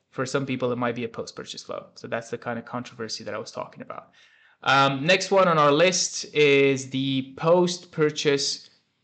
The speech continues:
email flows. Post-purchase, obviously, is one of the most important areas of your customer journey.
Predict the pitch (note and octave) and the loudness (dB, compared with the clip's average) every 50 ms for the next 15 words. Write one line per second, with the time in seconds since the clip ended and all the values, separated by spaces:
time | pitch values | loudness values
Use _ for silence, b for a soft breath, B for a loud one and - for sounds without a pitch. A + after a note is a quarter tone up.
0 | _ - D3+ D#3 C#3+ B2+ A2+ A2+ - - A2+ F#2 D#2 - - - - _ _ _ | _ -6 -4 -2 0 0 -2 -2 -4 -4 -4 -4 -4 -4 -8 -10 -10 _ _ _
1 | _ _ _ _ _ _ _ _ _ _ _ _ _ _ _ _ _ _ _ _ | _ _ _ _ _ _ _ _ _ _ _ _ _ _ _ _ _ _ _ _
2 | _ _ - E3 E3+ E3+ E3+ - D#3+ D#3 D3+ D3+ - C#3+ C#3 C#3 C3+ C3 C3 - | _ _ 0 2 2 2 2 0 2 2 2 0 -2 -4 0 0 -2 -2 -2 -4
3 | C#3 C3 B2+ B2+ B B B B B C3 B2 B2+ B2 A#2+ A2+ A#2+ D#3 D#3+ E3 D3+ | -4 -4 -4 -6 B B B B B -6 -2 -2 0 0 -2 -2 -2 -2 0 2
4 | D3 C#3+ C#3 C#3 - - - - - - C#3 B2+ A#2+ - - C3+ B2+ B2 B2 B2 | 2 2 2 0 -2 -12 -16 -18 -10 -6 -6 -6 -6 -2 0 0 0 2 0 0
5 | A#2+ A#2+ - C3 B2 A#2+ A#2+ A#2+ A#2+ A2+ A#2+ B2+ A#2+ A#2 A#2 - C3 B2 - - | -2 -2 -2 -2 0 0 0 -2 -4 -4 -4 -6 -8 -8 -6 -4 -4 -4 -4 -6
6 | A#2 A2+ - D#3 D#3 D#3 D3+ D3+ D3+ D3 | -8 -4 2 2 2 2 2 0 -4 -6